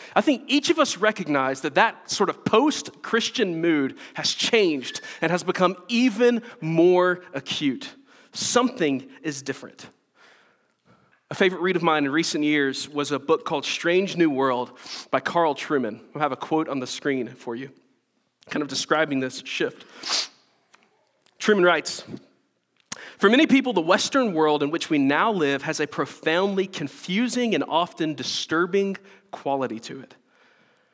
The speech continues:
Things once regarded as obvious and unassailable virtues have, in recent years,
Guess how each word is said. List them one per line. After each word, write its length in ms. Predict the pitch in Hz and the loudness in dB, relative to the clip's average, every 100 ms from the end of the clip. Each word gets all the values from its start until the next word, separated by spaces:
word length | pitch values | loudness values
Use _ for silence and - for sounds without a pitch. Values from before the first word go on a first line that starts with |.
| _ _ | _ _
Things 320 | - 214 214 | 2 2 2
once 400 | 156 190 240 - | 2 2 2 0
regarded 440 | 233 160 170 175 160 | -2 2 4 2 0
as 200 | 151 - 143 | -4 -2 2
obvious 560 | 180 220 160 120 - | 2 2 0 -2 -4
and 100 | 143 - | -4 0
unassailable 720 | 220 208 - 185 226 202 165 | 0 0 0 2 2 0 -2
virtues 540 | 143 185 - 143 123 | 0 -2 -2 -4 -2
have, 280 | 135 156 165 | 2 2 2
in 80 | 147 | 0
recent 320 | 190 262 170 | 0 0 0
years, 360 | 139 143 185 | 0 0 -4